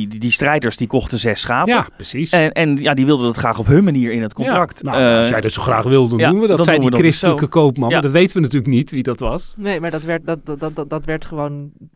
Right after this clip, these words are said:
Speaker 3: toen kon dat naast elkaar bestaan.
Speaker 1: Ja, inderdaad. En, maar dat is dus heel subtiel. En dat is dus, eh, dat is ook een, een hele belangrijke, eh, bron waar we nog heel veel aan gaan hebben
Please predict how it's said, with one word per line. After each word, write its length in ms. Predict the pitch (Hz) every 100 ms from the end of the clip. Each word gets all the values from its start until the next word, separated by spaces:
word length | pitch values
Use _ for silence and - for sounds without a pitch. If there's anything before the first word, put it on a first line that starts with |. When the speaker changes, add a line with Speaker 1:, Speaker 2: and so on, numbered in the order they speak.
| _
Speaker 3:
toen 220 | - 175
kon 180 | 156 151
dat 140 | 143 160
naast 240 | 147 -
elkaar 240 | 165 156
bestaan. 400 | 127 123 117 120 127
Speaker 1:
Ja, 180 | 156 -
inderdaad. 440 | - 139 117 92 -
En, 260 | 139 143
maar 100 | 147
dat 160 | 151 160
is 100 | 147
dus 120 | 147
heel 180 | 147 196
subtiel. 520 | - 151 160 208 262 -
En 160 | 139
dat 140 | 156 151
is 120 | 139
dus, 260 | 120 117 -
eh, 240 | 117 113 110
dat 180 | 123 151
is 120 | 135
ook 120 | 135 123
een, 180 | 117 -
een 320 | 117 110 - _ -
hele 320 | 127 135 120
belangrijke, 1000 | 107 107 120 123 160 143 117 113 107 110 _ _
eh, 180 | - 110 104
bron 420 | 110 123 143 185 _
waar 300 | 113 113 110
we 60 | 117
nog 160 | 104
heel 240 | 117 139 160
veel 200 | 139 110
aan 100 | 107
gaan 140 | 113
hebben 360 | 107 104 110